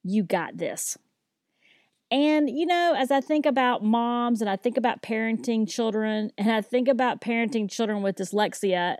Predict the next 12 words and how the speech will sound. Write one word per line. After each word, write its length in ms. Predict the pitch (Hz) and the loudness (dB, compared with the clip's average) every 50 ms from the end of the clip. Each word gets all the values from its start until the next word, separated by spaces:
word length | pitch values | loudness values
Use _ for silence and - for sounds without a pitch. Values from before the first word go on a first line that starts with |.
| - | -10
they 320 | 185 185 214 214 226 254 262 | -8 -2 0 2 2 2 2
truly 460 | - - - 294 269 262 247 233 - | 0 -2 0 2 4 4 4 4 4
are 180 | - 202 202 | 2 0 0
gifts, 560 | 190 165 - 190 175 - - - - - - - _ _ _ _ _ _ | 0 0 -2 -2 -2 -2 -4 -8 -8 -10 -10 -12 _ _ _ _ _ _
right? 340 | - 185 190 190 190 185 - | -8 -4 -2 -2 -2 -2 -2
They 180 | - 220 233 226 | -2 0 0 0
truly 360 | - - - 302 302 294 269 | -2 -2 -2 0 2 2 2
are 200 | - 220 214 196 | 2 2 0 0
gifts 320 | 170 160 196 185 - - | 0 0 0 0 0 -2
to 180 | - 208 160 - | -6 -4 -4 -2
us. 300 | 165 165 156 - - - _ - - - - - - - - - | -2 -4 -4 -6 -8 -12 _ -20 -20 -20 -20 -20 -20 -20 -14 -6
And 460 | - 214 233 247 247 247 247 247 240 | 0 2 2 4 4 4 2 2 0